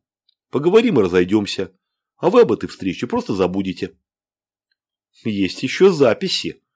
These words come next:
насмешливо начал Сакт. «Вы их, э, завтра сами сотрёте», пообещала Ольга. «Даже так?» «Да, в вас много силы, а судя по той уверенности, с которой вы держитесь,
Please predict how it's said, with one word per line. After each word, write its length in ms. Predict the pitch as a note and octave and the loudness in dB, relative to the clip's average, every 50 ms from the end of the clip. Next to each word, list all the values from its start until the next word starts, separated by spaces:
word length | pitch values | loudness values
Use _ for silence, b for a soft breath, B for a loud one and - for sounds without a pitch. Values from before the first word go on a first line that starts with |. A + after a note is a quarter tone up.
| _ _ _ _ _ _ _ _ | _ _ _ _ _ _ _ _
насмешливо 680 | F#2+ G#2 G2+ - - A#2 F#2+ D#2 - - F#2 F2 F#2+ F#2 | -4 -4 -4 -4 -4 -6 -6 -6 -8 -8 -6 -4 -4 -4
начал 280 | F#2 D#2 - - F#2 | -4 -6 -8 -8 -10
Сакт. 400 | - - - E2 - - - - _ _ _ _ _ _ _ _ _ _ _ _ _ _ _ _ _ _ _ _ _ _ | -10 -8 -10 -10 -10 -14 -20 -20 _ _ _ _ _ _ _ _ _ _ _ _ _ _ _ _ _ _ _ _ _ _
«Вы 200 | A#2+ C#3 G#3+ A3+ | -4 -2 0 2
их, 360 | A3 G#3 - - - - - | 2 0 -2 -4 -8 -6 -2
э, 260 | E3+ F3 F3 E3+ E3 | 0 2 2 2 2
завтра 340 | D#3+ G#3 A3 G3 - G#3 A3 | 2 2 0 0 0 -2 -2
сами 300 | - - B3 A#3 G#3 A2 | -2 0 -2 0 0 -2
сотрёте», 580 | - - G2+ F2 - G2 G2 F2+ - - - - _ _ _ _ | -2 -2 -4 -2 -2 -2 -2 -4 -4 -8 -14 -18 _ _ _ _
пообещала 540 | - F2+ F2 F2 F2+ - - F#2+ F2 F2 F2 | -4 -4 -2 -2 -4 -4 -2 -2 0 0 0
Ольга. 420 | F2 E2+ E2 D#2 D2+ D#2 D2 - _ _ _ _ _ _ _ _ _ _ _ _ _ _ _ _ _ _ | 0 -2 -2 -4 -6 -10 -12 -14 _ _ _ _ _ _ _ _ _ _ _ _ _ _ _ _ _ _
«Даже 480 | - D#2+ D#2+ E2+ E2+ F2 - F2+ E2+ | -20 -10 -4 -4 -4 -2 -2 -4 -4
так?» 540 | - - - E2+ F2+ G#2+ C#3 - - - _ _ _ _ _ _ _ _ _ _ _ _ _ _ _ _ | -4 -4 -2 0 0 0 0 -2 -6 -12 _ _ _ _ _ _ _ _ _ _ _ _ _ _ _ _
«Да, 440 | - A2+ A#2 B2 A2+ G2+ F2+ F2+ G2 | -14 -4 0 2 2 2 2 2 2
в 160 | G#2+ G#2+ G#2 | 0 0 0
вас 220 | G#2+ B2+ D3+ D3+ - | -2 -2 -2 -2 -2
много 400 | G3+ G3 E3 A#2+ A2+ A2+ - - | -2 0 2 2 4 4 2 0
силы, 460 | - - - A#2 F#2 E2+ D2+ - - _ _ _ _ _ _ _ _ | 0 -2 -6 -6 -6 -6 -6 -8 -12 _ _ _ _ _ _ _ _
а 120 | - G2 | -10 -10
судя 300 | - - C#3+ C3 A#2 A#2+ | -6 -4 -2 0 0 0
по 120 | A#2 - A#2+ | 0 0 -2
той 200 | - B2+ B2 B2 | -2 0 0 0
уверенности, 560 | A#2+ B2+ B2+ A#2 G#2 G2+ F#2+ F#2 - - G#2+ | 0 0 0 0 0 0 -4 -6 -8 -8 -10
с 80 | F#2+ - | -6 -4
которой 340 | - G#2 - A2+ G#2 A2 | -6 -4 -2 -2 -2 0
вы 120 | A2+ A#2+ C#3 | 0 -2 -2
держитесь, 680 | C#3+ F3+ G3+ F3+ B2 F#2 D#2+ - - - - - | 0 2 2 2 2 -2 -10 -14 -16 -18 -18 -18